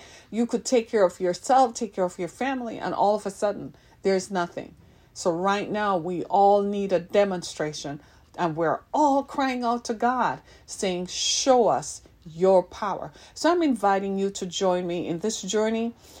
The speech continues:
as we go through Deuteronomy chapter three, verse twenty-four. And we're going to see where the scripture says that even the writer of Deuteronomy, Moses, asked God to show us his power.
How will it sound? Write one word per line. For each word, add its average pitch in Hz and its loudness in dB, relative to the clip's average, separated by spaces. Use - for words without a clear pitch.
as 196 2
we 196 2
go 226 4
through 220 -4
Deuteronomy 220 -2
chapter - -10
three, 185 -4
verse 185 -4
twenty-four. 175 -8
And 190 0
we're 208 2
going 254 0
to 277 -6
see 208 -6
where 202 2
the 190 0
scripture - -2
says 143 -2
that 170 0
even 262 0
the 202 2
writer 220 4
of 175 0
Deuteronomy, 170 -2
Moses, 180 0
asked 233 2
God 226 0
to 196 -2
show 294 0
us 185 -4
his 233 -6
power. 311 -8